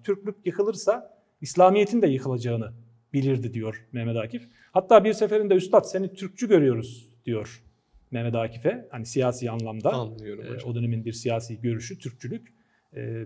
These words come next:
Speaker 1: "Ben," diyor, "Türkçü olmayayım da kim olsun?" diyor. "Hiçbir kavmin, hiçbir toplumun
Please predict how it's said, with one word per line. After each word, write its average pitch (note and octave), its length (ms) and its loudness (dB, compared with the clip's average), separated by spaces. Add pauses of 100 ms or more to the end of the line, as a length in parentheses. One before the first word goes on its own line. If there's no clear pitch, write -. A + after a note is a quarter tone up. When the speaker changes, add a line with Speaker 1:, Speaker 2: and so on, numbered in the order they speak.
(120)
Speaker 1:
"Ben," G#3 180 4
diyor, G#3 140 6
"Türkçü G3 400 -2
olmayayım G3+ 440 4
da D3 120 0
kim G3 440 -4 (120)
olsun?" C3 360 -2
diyor. A2+ 200 -2
"Hiçbir G3 640 -2
kavmin, D#3+ 520 4
hiçbir G3+ 400 -6
toplumun F3 600 0